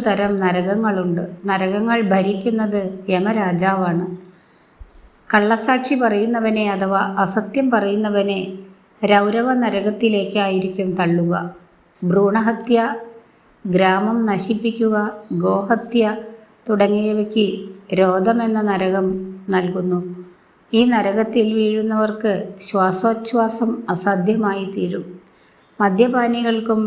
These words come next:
ബ്രാഹ്മണനെ കൊല ചെയ്യുന്നവർക്കും സ്വർണ്ണക്കള്ളന്മാർക്കും പുരുഷസൂകര നരകത്തിൽ കിടക്കേണ്ടി വരും. അത്തരക്കാരുമായി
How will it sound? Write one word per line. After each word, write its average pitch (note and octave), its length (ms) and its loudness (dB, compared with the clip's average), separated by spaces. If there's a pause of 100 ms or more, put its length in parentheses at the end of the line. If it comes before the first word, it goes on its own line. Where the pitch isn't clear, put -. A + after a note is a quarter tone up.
ബ്രാഹ്മണനെ G#3+ 600 0 (100)
കൊല G3 160 2 (140)
ചെയ്യുന്നവർക്കും G3+ 800 -2 (720)
സ്വർണ്ണക്കള്ളന്മാർക്കും G#3 1300 0 (640)
പുരുഷസൂകര G#3+ 920 0 (360)
നരകത്തിൽ G3+ 560 0
കിടക്കേണ്ടി F#3 600 0
വരും. E3 200 -2 (640)
അത്തരക്കാരുമായി A3+ 1000 2